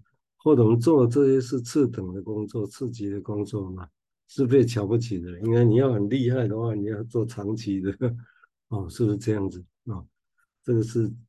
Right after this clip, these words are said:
呃，我想当然不是这样，哦，所以他特别把 good 要把它给括弧起来，哦，我想，但是我是觉得我们先在我们自己心理建设上来讲，我觉得这段序我看的时候觉得蛮，蛮有意思的，也蛮重要的，哦，就我们在这个过程里面，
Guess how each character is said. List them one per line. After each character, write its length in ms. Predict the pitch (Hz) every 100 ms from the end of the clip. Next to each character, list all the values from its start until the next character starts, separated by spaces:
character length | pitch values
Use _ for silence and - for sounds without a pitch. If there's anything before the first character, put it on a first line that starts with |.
| _
呃， 120 | - 127
我 120 | 131
想 240 | 123 110
当 160 | 120 131
然 160 | 120 104
不 100 | 110
是 200 | 113 117
这 140 | 120
样， 140 | 95 90
哦， 100 | 113
所 140 | 104
以 60 | 123
他 180 | 120 135
特 160 | 151
别 160 | 127 123
把 140 | 110 95
good 260 | - 135 120 113 127
要 180 | 117 101
把 160 | 101
它 160 | 95 101
给 320 | 98 95 90 _ _ _
括 180 | - 117
弧 180 | 101 104
起 180 | - 95
来， 120 | 90 87
哦， 120 | 107 98
我 80 | 101
想， 240 | 107 95 - _ _
但 160 | - 151
是 80 | 175
我 240 | 127 113
是 140 | 120 131
觉 160 | 127
得 80 | 110
我 40 |
们 160 | 98 101
先 320 | 104 113 117
在 200 | 117 131
我 100 | 107
们 180 | 98 98
自 140 | 113
己 80 | 120
心 300 | 107 - 117
理 80 | 104
建 200 | - 110
设 160 | 110 107
上 220 | - 104
来 80 | 98
讲， 180 | 104
我 120 | 104 107
觉 80 |
得 80 | 131
这 180 | 120 151
段 180 | 143 135
序 200 | 120 131
我 100 | 104
看 180 | 131 117
的 80 |
时 140 | 101 120
候 80 | 120
觉 240 | 120 127
得 80 | 117
蛮， 280 | 113 113 120 _ _ _ -
蛮 180 | 113 113
有 160 | 101
意 100 | 107
思 180 | - 117
的， 60 | 101
也 40 |
蛮 200 | 92 101
重 260 | 92 113 101
要 80 | 101
的， 120 | 90 98
哦， 120 | 95 87
就 160 | 117
我 80 | 107
们 240 | 98 101 - _ _ _
在 140 | 127 113
这 120 | 123
个 80 | 117
过 180 | 123
程 260 | 117 117 101
里 60 | 95
面， 180 | 107